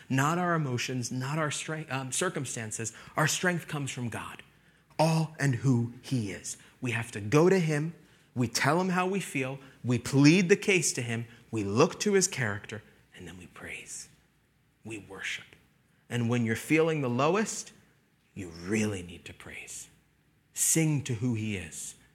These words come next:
Sing the hymn that we sang tonight, Sweet Hour of Prayer, whatever, sing. So we saw run or remain, fear or faith, counsel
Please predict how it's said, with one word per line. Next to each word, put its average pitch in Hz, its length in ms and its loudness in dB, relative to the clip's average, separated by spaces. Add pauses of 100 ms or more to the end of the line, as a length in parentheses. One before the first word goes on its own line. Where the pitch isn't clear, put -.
(300)
Sing 156 420 4
the 123 100 0
hymn 139 180 0
that 131 120 -2
we 127 100 0
sang 127 240 0
tonight, 127 280 -4
Sweet 147 220 -2
Hour 127 240 -2
of 117 80 -4
Prayer, 123 260 0
whatever, 135 460 -2
sing. - 480 -4 (300)
So 185 120 2
we 175 80 10
saw 185 200 6
run 220 220 4
or 220 80 2
remain, 165 420 2 (160)
fear 226 320 8
or 175 100 6
faith, 135 460 -2 (380)
counsel 208 600 2